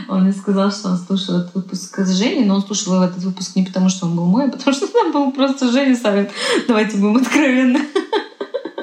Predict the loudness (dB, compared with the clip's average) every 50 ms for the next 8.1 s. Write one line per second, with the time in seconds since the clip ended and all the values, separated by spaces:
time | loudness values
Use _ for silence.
0 | -10 -10 -12 -12 -14 -14 -14 -14 -12 -14 -16 -14 -10 -8 -6 -2 0 0 0 0
1 | 0 0 2 2 4 2 2 0 0 -4 -6 -8 -8 -8 -6 -2 0 2 2 2
2 | 2 0 0 -2 0 2 2 2 4 2 0 0 -2 -6 -8 -10 -10 -8 -8 -4
3 | -2 0 0 0 0 -2 -4 -4 -4 -4 -4 -4 -4 -2 0 2 2 2 2 0
4 | -2 -2 -2 -2 0 0 -2 -2 -4 -6 -6 -2 0 0 0 0 0 0 0 0
5 | 0 0 -2 -2 -4 -6 -6 -4 -4 -4 -4 -6 -12 -18 -18 -18 -18 -16 -12 -6
6 | -2 0 0 0 -2 -6 -6 -4 -4 -4 -4 -6 -8 -6 -8 -6 0 2 2 4
7 | 4 4 2 0 -2 -2 0 0 0 0 0 -2 -4 -2 0 2 2 4 4 2
8 | 2